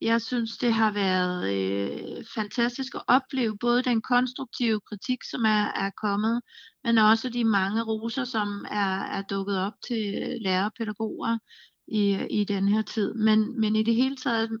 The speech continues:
alle har gjort, øh, sit yderste for at få det her til at spille på bedste vis. Det synes jeg simpelthen har været virkelig, virkelig skønt at opleve.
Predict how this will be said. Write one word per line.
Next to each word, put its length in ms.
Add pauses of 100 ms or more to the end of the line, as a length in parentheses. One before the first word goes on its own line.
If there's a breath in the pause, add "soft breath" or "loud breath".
alle 240
har 140
gjort, 500 (760 soft breath)
øh, 560
sit 280
yderste 480
for 520
at 80
få 140
det 140
her 180
til 180
at 80
spille 380
på 100
bedste 360
vis. 220 (120)
Det 100
synes 240
jeg 80
simpelthen 440
har 160
været 340 (240)
virkelig, 380 (140)
virkelig 300
skønt 320
at 40
opleve. 320